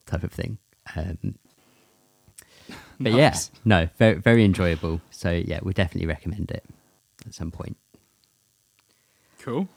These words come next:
Speaker 1: Um, right, next up.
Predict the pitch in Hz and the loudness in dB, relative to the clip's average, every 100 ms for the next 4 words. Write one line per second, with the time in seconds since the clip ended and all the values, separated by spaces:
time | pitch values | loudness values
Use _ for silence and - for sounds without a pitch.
0 | _ _ _ - _ _ _ _ - 127 | _ _ _ -20 _ _ _ _ 2 6
1 | 139 143 147 147 117 - _ _ _ _ | 8 8 8 6 4 -2 _ _ _ _
2 | _ - - _ _ _ _ _ 123 131 | _ -20 -20 _ _ _ _ _ 0 2
3 | 104 71 - 127 139 - - 73 67 - | 2 0 2 4 4 -4 -2 -2 -2 0